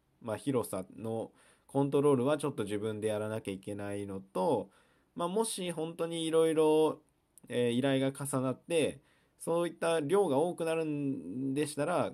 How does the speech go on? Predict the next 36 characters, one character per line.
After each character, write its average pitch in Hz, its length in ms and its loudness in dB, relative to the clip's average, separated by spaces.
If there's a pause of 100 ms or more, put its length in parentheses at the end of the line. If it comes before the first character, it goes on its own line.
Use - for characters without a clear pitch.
(120)
今 147 160 -2
度 120 80 -2
は 98 100 -2
そ 104 120 -6
の 98 320 -8
組 131 120 -4
織 143 240 -8
的 143 220 -2
に、 143 140 -2
ま 120 100 -2
あ、 92 60 -6
後 139 240 -2
輩 135 440 -2
を 143 120 -4
つ 139 100 -8
け 131 80 -6
て 117 100 -8
も 98 140 -8
ら 95 100 -6
う 92 60 -8
と 123 120 -10
か、 135 280 -4 (300)
あ 151 100 -4
る 151 80 2
い - 20 0
は 120 80 0
ち - 80 -4
ょ 110 40 -4
っ - 20 -4
と 101 80 -6
他 117 240 -4
の 127 100 -2
協 156 280 0
力 160 200 -2
者 85 160 -8
を、 - 160 -12